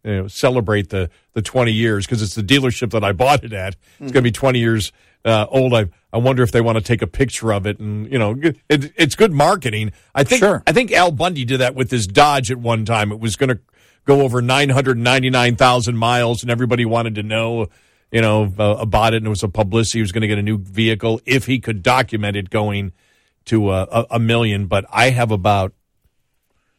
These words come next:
Speaker 1: I think I'm at, uh, two hundred and forty thousand.
Speaker 2: Yeah.
Speaker 1: And, uh, I don't drive it a lot. I probably drive it less, you know, five thousand miles or less a year.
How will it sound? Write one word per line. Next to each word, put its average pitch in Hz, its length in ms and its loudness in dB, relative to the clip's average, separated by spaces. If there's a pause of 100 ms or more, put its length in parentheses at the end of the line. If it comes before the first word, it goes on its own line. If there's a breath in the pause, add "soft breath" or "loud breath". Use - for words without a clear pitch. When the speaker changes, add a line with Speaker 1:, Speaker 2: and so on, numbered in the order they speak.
(760)
Speaker 1:
I 101 120 -10
think 123 300 0
I'm 120 220 4
at, 98 100 -2 (240)
uh, 113 100 0 (140)
two 151 160 2
hundred 113 240 0
and 90 80 -10
forty 104 280 -2
thousand. 90 560 -4 (720)
Speaker 2:
Yeah. 85 140 -10
Speaker 1:
And, 95 200 -14
uh, 104 120 -2
I 135 100 2
don't 165 200 0
drive 139 260 0
it 104 40 -6
a 101 60 -6
lot. 101 360 -2
I 87 80 -10
probably 107 400 -4
drive 98 320 -2
it 98 120 -10
less, 98 340 -8
you 104 80 -10
know, 87 80 -10
five 98 320 -2
thousand 98 380 -4
miles 90 280 -8
or 92 80 -12
less 90 260 -10
a 92 40 -18
year. 90 520 -6